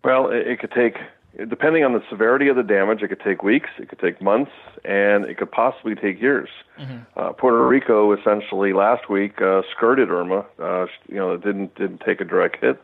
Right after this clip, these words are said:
Speaker 1: They had a sigh of relief, and then, uh, Hurricane Maria came, came along and did a direct hit, and, uh, as of, uh, now, uh, the entire island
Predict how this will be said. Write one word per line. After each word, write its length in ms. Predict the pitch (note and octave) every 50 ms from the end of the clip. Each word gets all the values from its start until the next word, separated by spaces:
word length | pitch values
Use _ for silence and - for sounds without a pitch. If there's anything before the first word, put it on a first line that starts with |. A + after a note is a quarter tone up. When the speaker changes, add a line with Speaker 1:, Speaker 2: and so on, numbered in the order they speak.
| - - - - - - - _ -
Speaker 1:
They 120 | G#2+ F#2
had 140 | G2 G#2 G2
a 60 | F2+ -
sigh 160 | - G2+ G2+ G#2
of 80 | F#2+ F#2
relief, 340 | G2 G2 G2+ G#2 A#2+ C3+ - -
and 200 | G#2 G#2 G2+ G2+
then, 280 | G2+ G2 G2+ G2+ G#2 G#2
uh, 280 | G2+ G2 G2 G2 F#2+ F#2+ - - _ - -
Hurricane 380 | - G#2 G2 - - G#2 G2+
Maria 300 | G2 G2+ A#2 D3 C#3+ G#2+
came, 400 | - - - F#2 F#2 F#2 F#2+ G2 - _ - - - - _ _ -
came 140 | A#2 G#2+ G#2
along 420 | G2+ G2 G2 G2+ G2+ G#2 G#2+ A2
and 340 | G#2+ E2 G2+ G2+ G2 G2 G2
did 120 | G2+ G2+ G2+
a 80 | G2
direct 360 | E2+ G#2 G2 G#2 A2+ A#2+ -
hit, 260 | - G#2+ G#2 A#2+ A#2+ -
and, 360 | G2 G2 F#2+ F#2+ F#2+ F#2+ F#2
uh, 320 | F#2+ F#2+ F#2+ F#2 F#2 F2+ - - -
as 240 | - - G2 G#2 G2+ F#2+
of, 300 | G2 G2 F#2+ F#2 F2+ -
uh, 280 | G2 F#2 F#2 F2+ F2+ F2+
now, 380 | F2+ F#2 F#2 F#2+ G2 G#2+ G#2+ G2+
uh, 260 | F#2+ G2 G2 G2 G2 - -
the 180 | F#2+ F#2 F#2+ G2
entire 420 | F#2 F#2 - G#2+ G2+ G2+ G2+ G2
island 420 | G2 A2 A#2+ A#2+ G#2+ G2+ G2 F#2+